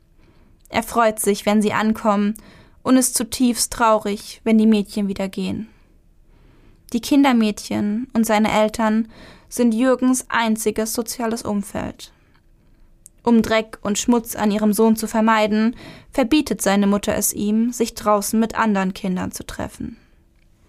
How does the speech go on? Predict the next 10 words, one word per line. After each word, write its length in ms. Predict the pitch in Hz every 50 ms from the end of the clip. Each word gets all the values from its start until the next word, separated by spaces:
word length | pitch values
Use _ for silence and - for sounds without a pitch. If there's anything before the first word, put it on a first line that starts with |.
| _ _ _ _ _ - - _ _ _ _ _ _ _ _ _ _
Bis 200 | - 247 247 -
er 160 | 240 226 220
in 100 | 214 220
seinem 260 | 214 214 214 214 214
fünften 440 | 220 - - 240 233 233 - - 220
Lebensjahr 580 | 214 208 220 226 220 214 214 - - 214 208 208
in 60 | 208
den 120 | 214 226
Kindergarten 600 | 226 - 247 214 202 190 190 - 190 208 - 208 202
kommt, 460 | - - 226 214 214 226 247 - -